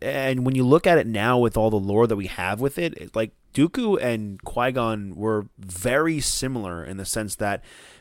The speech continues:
they real-, they found early on that the Jedi are not so perfect, whereas, like, Dooku went and switched sides, whereas Qui-Gon was like, "I don't think they're doing,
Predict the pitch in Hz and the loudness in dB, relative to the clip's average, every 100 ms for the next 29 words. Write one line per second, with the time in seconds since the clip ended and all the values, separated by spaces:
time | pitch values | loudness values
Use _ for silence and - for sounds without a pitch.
0 | - 120 131 127 139 131 120 131 135 127 | -4 0 2 4 4 2 2 2 2 0
1 | - 127 123 117 131 139 127 120 120 117 | 0 2 0 0 2 2 4 2 2 0
2 | - 101 123 120 123 113 107 104 98 - | -2 -6 0 2 2 2 2 0 -4 -8
3 | - - - _ - 113 117 120 120 120 | -20 -20 -20 _ -4 -2 0 2 2 0
4 | - - - 123 113 - - 123 131 - | -2 -2 4 4 4 4 4 4 2 2
5 | 107 - - - 110 107 104 104 - 107 | 0 -2 -8 -6 -4 0 2 0 0 -2
6 | 90 - 123 143 117 110 104 101 - - | -4 0 2 4 4 4 4 0 -6 -12
7 | 98 113 113 104 - 104 101 98 85 - | -2 0 0 -4 -8 -6 -6 -6 -6 -4
8 | 113 104 - - 123 147 110 101 95 - | -2 -2 -2 2 4 6 4 0 -6 -4
9 | 104 101 101 92 - - 131 175 123 113 | 0 0 0 -2 -4 0 2 4 2 2
10 | 107 92 101 101 95 - - 92 131 156 | 0 -2 -2 -2 -4 -8 -6 0 2 4
11 | 180 214 226 240 208 175 147 110 135 170 | 4 2 0 -2 2 2 2 0 2 2
12 | 147 113 | 2 -4